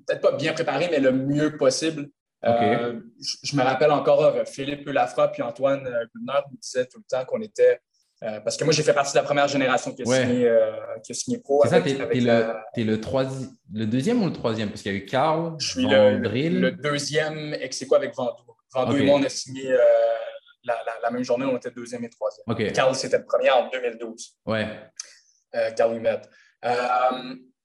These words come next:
Speaker 1: puis <clears throat> Antoine, Antoine puis Philippe nous, nous répétaient sans cesse qu'on était des cobayes puis qu'ils ne savaient pas
Speaker 2: Hmm.
Speaker 1: vraiment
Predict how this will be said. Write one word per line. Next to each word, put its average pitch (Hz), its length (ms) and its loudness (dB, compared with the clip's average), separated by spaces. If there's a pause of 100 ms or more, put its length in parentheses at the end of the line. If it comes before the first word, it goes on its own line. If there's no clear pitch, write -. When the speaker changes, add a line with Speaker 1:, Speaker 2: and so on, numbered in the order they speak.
(160)
Speaker 1:
puis 269 420 -6 (180)
<clears throat> 120 340 -12
Antoine, 143 480 2
Antoine 156 480 2
puis - 100 -14
Philippe 160 300 -6
nous, 143 120 -2 (240)
nous 135 140 -8
répétaient 131 380 -2
sans 147 180 -4
cesse 139 360 0
qu'on 123 140 -8
était 135 200 -8
des 127 120 -12
cobayes - 400 -2
puis - 100 -20
qu'ils - 180 -8
ne 110 120 -2
savaient 110 100 2
pas 110 140 2
Speaker 2:
Hmm. 90 80 -2
Speaker 1:
vraiment 127 300 -4